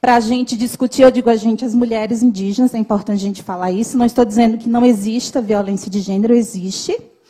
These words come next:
mas são violências de gênero resultado desse processo da zona de contato, né, que vem pelo uso abusivo do álcool, processo que tem sempre atravessado outras questões, outras violações,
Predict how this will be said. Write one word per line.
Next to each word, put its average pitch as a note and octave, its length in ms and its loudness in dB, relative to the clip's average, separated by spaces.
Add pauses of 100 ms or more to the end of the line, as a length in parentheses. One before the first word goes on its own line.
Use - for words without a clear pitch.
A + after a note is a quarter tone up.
(420)
mas C4+ 220 2
são D#4 160 4
violências D4 480 6
de D4 80 -2
gênero C#4+ 300 2
resultado D4 720 2
desse C#4+ 320 2
processo D4 600 0
da D4 140 6
zona C#4+ 240 0
de C4+ 100 -8
contato, B3+ 760 0
né, C#4 180 0
que D4+ 160 -4
vem C4 240 0
pelo A#3+ 260 -2
uso A#3+ 140 0
abusivo A3+ 460 2
do B3 160 -2
álcool, A3+ 840 0 (360)
processo C4 560 4
que C#4+ 100 -4
tem C#4 160 0
sempre D4 340 0
atravessado C4 760 4
outras D4 480 8
questões, B3 720 2
outras C#4 380 2
violações, A#3+ 920 2